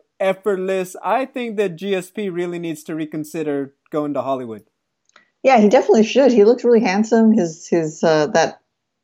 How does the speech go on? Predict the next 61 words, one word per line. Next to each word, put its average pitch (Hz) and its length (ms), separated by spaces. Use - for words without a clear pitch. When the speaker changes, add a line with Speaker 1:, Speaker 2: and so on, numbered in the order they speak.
Speaker 2:
I 180 120
guess 226 140
a 165 60
medium 214 320
shot 220 260
or 180 40
a 165 60
long 185 240
shot. 202 300
Speaker 1:
I 196 60
mean, 202 220
I 196 100
guess 220 200
Speaker 2:
Uh, 170 100
Speaker 1:
that 202 240
too. 196 480
If - 60
I'm, 175 420
I 170 100
didn't 175 220
Speaker 2:
Well, 247 180
Speaker 1:
notice 254 80
Speaker 2:
no, 302 80
Speaker 1:
that, 302 100
Speaker 2:
no, 311 60
no, 254 120
Speaker 1:
though. 202 60
Speaker 2:
but 233 80
I 240 60
mean, 247 120
you 262 220
know, 254 100
he 226 80
looked 254 200
good. 190 220
Well, 220 100
hold 233 180
on, 175 120
I'm 190 100
gonna 196 180
blow 185 160
your 165 140
mind 156 200
right 143 120
now. 135 160
Just 226 260
let 180 100
me, 170 240
let 185 160
me, 175 180
uh, 156 180
<laughs> - 140
let 214 100
me 208 60
just 190 200
get, 175 320
get 175 220
through 180 140
this 165 180
first. - 460
<laughs> 381 40